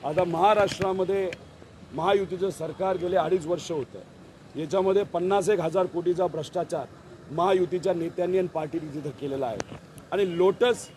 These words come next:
ऑपरेशन लोटस जे आता कर्नाटकामध्ये होत आहे त्यालासुद्धा फंडिंग हे महाराष्ट्रातून भ्रष्टाचार केलेल्या पैशातून तिथं होत आहे.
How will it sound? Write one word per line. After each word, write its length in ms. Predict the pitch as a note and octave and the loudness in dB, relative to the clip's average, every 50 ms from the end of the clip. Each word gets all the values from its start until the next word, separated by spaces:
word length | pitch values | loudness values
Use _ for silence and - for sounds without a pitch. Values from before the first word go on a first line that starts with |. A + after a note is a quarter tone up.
| - - - - - - - - - - - | -20 -20 -20 -20 -20 -20 -20 -20 -20 -14 -10
ऑपरेशन 440 | D3+ D#3 - G#3+ A3+ A3 E3+ A#3 A3 | -8 -6 0 4 4 4 4 4 0
लोटस 420 | G3+ F#3+ G3 G3+ D#3 A3 A3+ G#3 E3 | 2 2 0 2 2 0 -2 0 0
जे 100 | F#3+ G#3 | 2 0
आता 160 | G3 F#3 G3+ | 0 0 -2
कर्नाटकामध्ये 880 | - - F3 E3+ G3 G3+ F#3+ F#3+ - G3 G3 F#3+ F#3+ F#3 F#3+ F3 C#3 | -8 -8 -8 -6 -6 -4 -4 -4 -4 -4 -4 -4 -4 -2 -2 -2 -2
होत 100 | F3 F#3 F3 E3+ | -2 -4 -4 -6
आहे 240 | D3+ C#3 C#3+ C#3+ D3+ - - - - - - - - | -8 -6 -6 -8 -8 -10 -14 -20 -20 -20 -16 -8 -4
त्यालासुद्धा 440 | F#3 F#3+ G#3 G#3+ G3 F#3 G3 A3+ A3+ | 0 4 4 4 4 2 0 0 0
फंडिंग 420 | - - F#3+ A3 A#3 G#3+ G#3 E3+ A#2+ - - - - - - - - - - | 0 0 -4 -2 2 2 2 2 2 -4 -14 -20 -20 -20 -20 -20 -20 -10 -2
हे 80 | E3+ G3+ | -2 -2
महाराष्ट्रातून 840 | G3+ F3+ E3+ E3+ G3 A3+ A3 G#3+ F#3 - - F#3 F3+ - G#3 G#3 G3+ | -2 0 0 2 4 4 4 4 2 0 -2 -6 -6 -4 -4 -6 -6
भ्रष्टाचार 540 | E3 D#3+ D3+ - - G#3 G3 D3+ G#3+ G#3 F#3+ | -6 -8 -8 -6 -4 -4 -4 -2 -2 -4 -4
केलेल्या 340 | - F#3+ F3+ F3+ F3+ F#3+ F#3 | -4 -4 -4 -2 -2 -2 -2
पैशातून 520 | - E3+ D#3 D3 - F#3 E3+ D#3+ F#3 F3+ | -2 -4 -6 -4 -4 -4 -4 -2 -4 -6
तिथं 300 | E3 E3+ D3 E3+ D3+ B2 | -6 -6 -4 -4 -2 -2
होत 100 | D#3+ D#3 - | -2 -4 -4
आहे. 380 | C3+ A2+ G#2 F#2+ - - - | -6 -10 -12 -14 -16 -18 -20